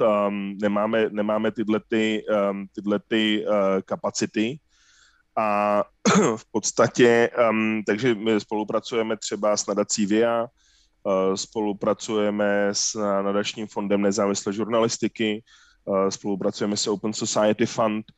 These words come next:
A vlastně to jsou taky jako čtyři stabilní a vedle toho občas podpoříme ad hoc,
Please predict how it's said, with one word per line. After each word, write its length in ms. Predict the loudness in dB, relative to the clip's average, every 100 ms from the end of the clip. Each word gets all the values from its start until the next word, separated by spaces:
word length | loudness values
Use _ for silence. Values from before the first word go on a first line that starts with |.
| _ _ _
A 200 | -2 2
vlastně 380 | 2 0 0 -2
to 140 | -2
jsou 120 | -4 -2
taky 200 | 0 0
jako 160 | 0
čtyři 360 | -2 -2 0 0
stabilní 640 | -2 -2 0 0 0 -2
a 80 | -2
vedle 280 | 0 0 -2
toho 300 | -2 -4 -4
občas 420 | -4 -8 -4 -4
podpoříme 680 | -4 -10 -6 -4 0 2 2
ad 180 | 2 0
hoc, 280 | 4 2